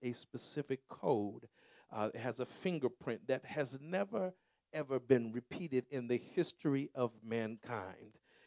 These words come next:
Can somebody say amen? Your superpowers are that important. Their superpowers are that rare,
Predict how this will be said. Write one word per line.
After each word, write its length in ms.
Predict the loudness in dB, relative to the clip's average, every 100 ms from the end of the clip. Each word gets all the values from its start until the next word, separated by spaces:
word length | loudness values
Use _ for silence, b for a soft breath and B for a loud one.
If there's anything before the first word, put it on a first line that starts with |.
| b
Can 160 | 2 6
somebody 460 | 4 6 4 2
say 280 | 0 2 2 2
amen? 380 | 0 0 0 8
Your 160 | 8
superpowers 1400 | 10 6 4 8 6 6 -4 -2 -2 -4 -6 -6 -8 -10 b b b 6
are 220 | 8 8 6
that 420 | 4 4 2 -6 -4
important. 420 | -2 -2 6 8 10
Their 100 | 8
superpowers 840 | 6 2 2 0 -8 -4 0 -2 -2
are 140 | -8 -4
that 200 | -4 -4
rare, 580 | -6 -2 0 2 -2 -8